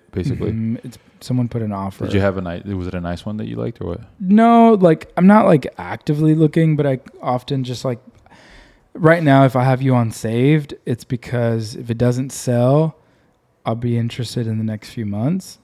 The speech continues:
Speaker 2: And s-, but it's not a hot home. Like, I'm not saving, like, a house that's gonna sell in two days. I'm saving, like,
Speaker 1: Oh, like, like, almost
Speaker 2: just,
Speaker 1: like
Speaker 2: like,
Speaker 1: a
Speaker 2: wish list items, like, like,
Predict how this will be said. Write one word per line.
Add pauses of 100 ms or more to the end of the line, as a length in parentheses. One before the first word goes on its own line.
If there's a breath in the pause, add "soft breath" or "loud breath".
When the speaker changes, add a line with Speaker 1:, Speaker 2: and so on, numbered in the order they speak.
(180)
Speaker 2:
And
s-,
but
it's
not
a
hot
home.
Like,
I'm
not
saving,
like, (560 soft breath)
a
house
that's
gonna
sell
in
two
days.
I'm
saving,
like,
Speaker 1:
Oh,
like,
like,
almost
Speaker 2:
just,
Speaker 1:
like
Speaker 2:
like,
Speaker 1:
a
Speaker 2:
wish
list
items,
like, (760)
like,